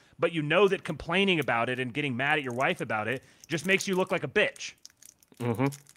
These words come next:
Speaker 1: So these, these goonics online, when they're blaming women for all the problems in the world, it's just impotence signaling. They're signaling how weak and pathetic they are,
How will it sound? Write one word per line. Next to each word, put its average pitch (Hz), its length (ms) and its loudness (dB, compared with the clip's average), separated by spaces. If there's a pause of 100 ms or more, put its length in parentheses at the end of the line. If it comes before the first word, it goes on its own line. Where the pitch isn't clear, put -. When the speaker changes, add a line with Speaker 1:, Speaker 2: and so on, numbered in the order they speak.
(1400)
Speaker 1:
So 185 140 -2
these, 175 260 -2 (100)
these 160 220 0
goonics 185 540 2
online, 143 580 0 (400)
when 160 140 -2
they're 190 100 4
blaming 156 600 2
women 147 320 0
for 127 180 -4
all 143 80 2
the 139 100 -2
problems 175 440 -2
in 196 80 -4
the 202 60 -2
world, 208 420 -2 (360)
it's 175 140 -6
just 240 240 -2
impotence 220 460 -2
signaling. 101 440 -8 (1700)
They're 170 100 0
signaling 156 720 -2 (680)
how 202 200 4
weak 160 340 -4
and 185 100 -4
pathetic 226 480 0
they 123 180 -4
are, 73 280 -10